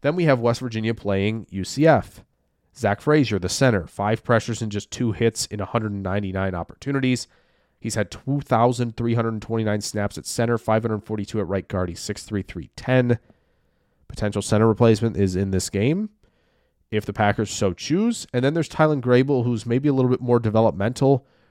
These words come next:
He's going to have to add weight. He's six seven, two ninety, but he's only allowed five pressures all season and two hundred eighteen opportunities. Uh, and he allowed twenty-five pressures and five sacks last season.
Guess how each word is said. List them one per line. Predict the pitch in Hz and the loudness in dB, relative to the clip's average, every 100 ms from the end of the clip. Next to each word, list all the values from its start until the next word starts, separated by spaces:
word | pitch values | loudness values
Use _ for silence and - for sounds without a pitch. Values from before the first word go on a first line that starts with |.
| _ | _
He's | 123 107 | -4 -4
going | 117 120 127 | 0 2 2
to | |
have | 120 - | 0 0
to | 113 | 0
add | 107 | 2
weight. | 101 113 120 | 4 4 2
He's | - | -2
six | - - | -6 -2
seven, | 123 113 | 0 0
two | 110 107 | -2 -6
ninety, | 95 90 117 135 156 | -2 -2 0 0 -2
but | 143 110 | -4 -6
he's | 110 | -2
only | 117 127 | 0 2
allowed | 113 104 | 2 2
five | 110 98 - | 0 -2 0
pressures | 117 117 123 | -2 -2 -2
all | 113 | -2
season | 113 120 110 104 | -2 -4 -2 -4
and | 95 | -6
two | - | -6
hundred | 101 95 | -6 -4
eighteen | 98 104 98 | -6 -6 -8
opportunities. | 92 - - 143 143 139 - - _ _ _ _ _ _ _ | -8 -8 -4 0 4 4 2 -10 _ _ _ _ _ _ _
Uh, | 92 101 104 - | -6 -2 -2 -4
and | 107 | -8
he | 95 | -2
allowed | 110 110 107 | 2 2 2
twenty-five | - 110 101 98 - | -2 -2 0 -2 0
pressures | 104 92 101 87 - - - | 0 0 -2 -6 -8 -14 -12
and | 85 82 | -10 -8
five | - 85 87 | -6 -6 -6
sacks | - 87 71 - - | -6 -6 -6 -10 -6
last | 107 123 107 | 0 0 0
season. | - 71 67 57 | -6 -8 -10 -14